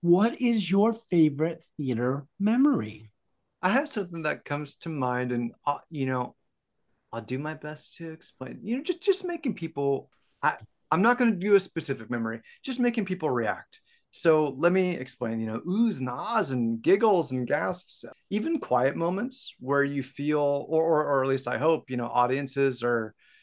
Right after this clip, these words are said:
Speaker 2: en-, uh, engaged, and they probably are, and they're, they're hanging on even, you know, the quieter moments on a stage, waiting for the, for the words, the reactions. And typically, like,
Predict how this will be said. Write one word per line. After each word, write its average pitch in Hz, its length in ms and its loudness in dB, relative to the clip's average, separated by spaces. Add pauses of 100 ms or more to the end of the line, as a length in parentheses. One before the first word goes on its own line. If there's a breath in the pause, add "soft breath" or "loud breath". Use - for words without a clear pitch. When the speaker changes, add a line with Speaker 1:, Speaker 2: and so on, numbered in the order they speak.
(420)
Speaker 2:
en-, 131 280 -4
uh, 120 360 0
engaged, 131 640 -2
and 113 320 -2
they 127 120 -2
probably 127 420 -2
are, 139 360 0
and 117 140 -4
they're, 117 360 -4
they're 120 180 0
hanging 131 400 -2
on 127 300 -2
even, 127 420 -2
you 127 60 -4
know, 117 220 -2
the 117 100 -8
quieter 147 460 -2
moments 113 580 -2
on 110 160 -6
a 113 40 -6
stage, 110 380 -8
waiting 127 300 -2
for 120 140 -12
the, 110 180 -8
for 113 140 -18
the 113 80 -8
words, 131 400 -6
the 110 100 -16
reactions. 123 540 -6
And 113 180 -6 (460 soft breath)
typically, 226 520 -2
like, 143 360 2